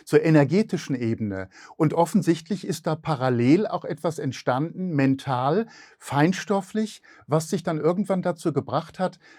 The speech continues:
ähm, auch, äh, ja, wie soll ich sagen, ähm, äh,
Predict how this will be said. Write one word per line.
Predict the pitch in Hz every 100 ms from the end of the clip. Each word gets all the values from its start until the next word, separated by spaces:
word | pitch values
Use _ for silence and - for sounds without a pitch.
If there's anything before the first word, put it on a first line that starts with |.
| -
ähm, | 156 151 151 151 156
auch, | 143 160 156
äh, | - 147 139 143 123
ja, | 123 143 143
wie |
soll | 139 139
ich | 127
sagen, | - 135 170 147 131 117 _ _ _ -
ähm, | 135 135 135 135 135 - _ _
äh, | -